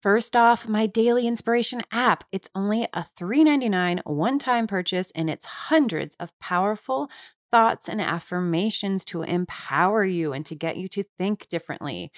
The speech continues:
You can come to the app at any time and sort of pick a digital card. The one I just got is, "I am listening to and acting on the requests of my soul."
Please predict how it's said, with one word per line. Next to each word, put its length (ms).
You 120
can 80
come 240
to 160
the 100
app 160
at 140
any 240
time 420
and 100
sort 160
of 100
pick 220
a 100
digital 420
card. 720
The 60
one 240
I 200
just 220
got 240
is, 160
"I 60
am 200
listening 540
to 480
and 160
acting 520
on 180
the 80
requests 800
of 180
my 320
soul." 800